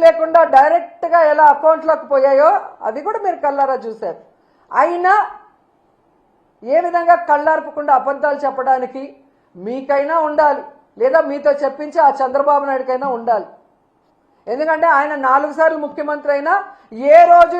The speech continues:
ఇచ్చిన మేనిఫెస్టోని ప్రజలకు అందుబాటులోకి తీసుకురాడు. ఎవరైనా మాట్లాడితే వాళ్ళకి నాలుక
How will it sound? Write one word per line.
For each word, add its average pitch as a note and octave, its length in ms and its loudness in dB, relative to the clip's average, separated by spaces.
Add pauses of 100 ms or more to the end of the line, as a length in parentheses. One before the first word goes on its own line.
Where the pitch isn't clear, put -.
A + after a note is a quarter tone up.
ఇచ్చిన E4 220 -8 (140)
మేనిఫెస్టోని D4 680 -4 (480)
ప్రజలకు C4 440 -4
అందుబాటులోకి B3+ 600 -4
తీసుకురాడు. G#3 460 -12 (460)
ఎవరైనా D#4+ 340 2 (160)
మాట్లాడితే D#4 520 0
వాళ్ళకి C#4+ 220 0 (100)
నాలుక D4 260 -2